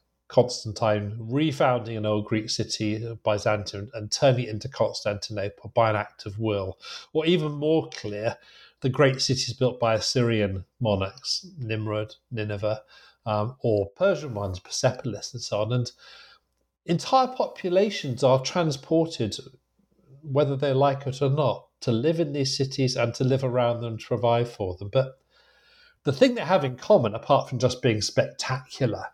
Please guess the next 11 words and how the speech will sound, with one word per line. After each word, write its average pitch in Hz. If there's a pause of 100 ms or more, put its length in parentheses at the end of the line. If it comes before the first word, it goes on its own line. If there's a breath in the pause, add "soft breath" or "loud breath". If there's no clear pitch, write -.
(340)
hubristic -
creations, 110 (840 soft breath)
is 135
that 139
they 147
require 151
political 131
power 117
to -
provision 107
them 95